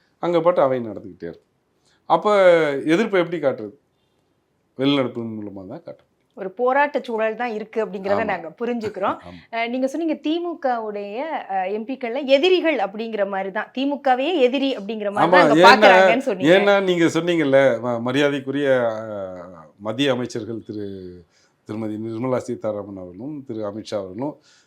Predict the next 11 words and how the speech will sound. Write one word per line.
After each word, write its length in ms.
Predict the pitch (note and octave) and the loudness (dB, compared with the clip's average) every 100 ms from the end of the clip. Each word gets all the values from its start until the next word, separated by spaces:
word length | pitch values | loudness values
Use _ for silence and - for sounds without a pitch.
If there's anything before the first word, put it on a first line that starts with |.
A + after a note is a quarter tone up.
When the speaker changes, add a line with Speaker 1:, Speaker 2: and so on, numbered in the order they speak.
| _ _ _ _ | _ _ _ _
Speaker 1:
நீங்க 440 | - A2+ C3 B2+ A#2 | -14 -4 -2 -2 -2
எந்த 220 | D#3 F3+ | 4 4
பில்லுல 360 | E3+ E3 D3+ D3+ | 6 4 4 4
வேணா 320 | D3 D3 C#3 | 2 0 0
பாருங்க, 380 | B2 G#2 F#2 - _ - | -2 -4 -12 -18 _ 2
குறிப்பா 580 | E3 F#3 D3+ F3 F#3 G3 - _ _ _ | 4 4 6 10 10 8 0 _ _ _
தமிழ்நாட்டுல 800 | - C3+ D#3+ E3 D#3 C3 D3+ F3+ - _ C#3+ | 2 4 6 6 6 2 2 2 0 _ -4
திமுக 240 | D#3 D#3 | 0 2
எம் 220 | D3 C#3 | 2 0
பி 80 | C3+ | -4
சொன்னதை 520 | B2+ C3 B2+ B2+ E3+ | -6 -4 -2 0 0